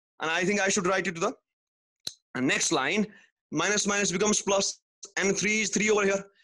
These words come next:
And cos multiplied by cos will be cos square theta, right? Let me repeat it to you. First one is, look over here, five sevens are thirty-five and tan square theta,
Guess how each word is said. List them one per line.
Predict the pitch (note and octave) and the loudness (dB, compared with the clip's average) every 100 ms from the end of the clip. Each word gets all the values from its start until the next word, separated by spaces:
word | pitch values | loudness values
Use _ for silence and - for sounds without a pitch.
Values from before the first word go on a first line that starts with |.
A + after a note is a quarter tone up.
| _ - | _ -4
And | F3+ F3+ | -2 0
cos | G3+ A3+ A3+ F#3+ | 2 2 2 0
multiplied | F#3+ G3 G3+ G3+ G#3 G3+ | 0 0 0 -2 0 0
by | G3+ G3+ | 0 0
cos | G#3 A3 G#3 | 0 2 0
will | F#3+ A3 G3 | 0 2 2
be | G3+ A3 A3 _ _ - | 2 0 -2 _ _ -4
cos | F#3 F#3 F#3+ - - | 0 2 0 -2 -4
square | E3+ - D#3 D3 - | -6 -2 0 0 -4
theta, | - - - _ - | -10 -12 -12 _ -6
right? | D#3 F#3 - - - - | -2 -2 -4 -18 -20 -4
Let | C#3+ F3+ - | -2 -2 0
me | G3+ | 0
repeat | D#3 G3+ G3 | 0 0 -2
it | - D#3 | -2 0
to | |
you. | D3 G3+ C4 _ _ _ _ - | 2 2 0 _ _ _ _ -6
First | G3 A3 A3+ | -2 0 2
one | A3 | 0
is, | G#3 | 0
look | G#3+ | 0
over | G#3 | 0
here, | F#3+ F3 D4+ - _ _ _ _ | 2 0 -2 -8 _ _ _ _
five | - F#3+ G#3+ B3 A#3 | -4 0 0 0 0
sevens | - A3 G#3+ G#3+ | 0 2 2 2
are | A3 | 2
thirty-five | G#3+ G#3+ A3 F#3+ G#3 - | 2 0 2 0 0 -2
and | F#3+ G#3 A3 G3 | -2 0 -2 0
tan | F#3+ | 0
square | F3 E3+ D3 | 0 0 -4
theta, | D3 | -6